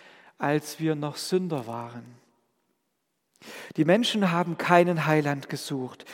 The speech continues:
und bis heute denken immer noch die meisten, dass sie keinen brauchen. Doch unser Vater im Himmel wusste,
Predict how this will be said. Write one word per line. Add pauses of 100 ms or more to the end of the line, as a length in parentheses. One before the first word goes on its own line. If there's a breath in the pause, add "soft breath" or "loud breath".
(200 loud breath)
und
bis
heute
denken
immer
noch
die
meisten,
dass
sie
keinen
brauchen. (1000 loud breath)
Doch
unser
Vater
im
Himmel
wusste,